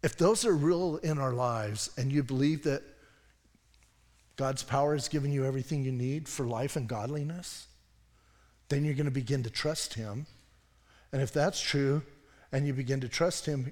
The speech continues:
here's what's gonna happen. All of a sudden, his divine nature, you're gonna be a partaker of that.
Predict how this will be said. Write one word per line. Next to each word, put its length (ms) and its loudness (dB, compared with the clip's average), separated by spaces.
here's 220 -2
what's 120 -8
gonna 160 -4
happen. 420 -4
All 100 4
of 80 2
a 60 0
sudden, 320 0
his 280 -2
divine 600 -2
nature, 500 -4
you're 120 0
gonna 100 -2
be 80 4
a 40 2
partaker 540 -4
of 120 -10
that. 260 -10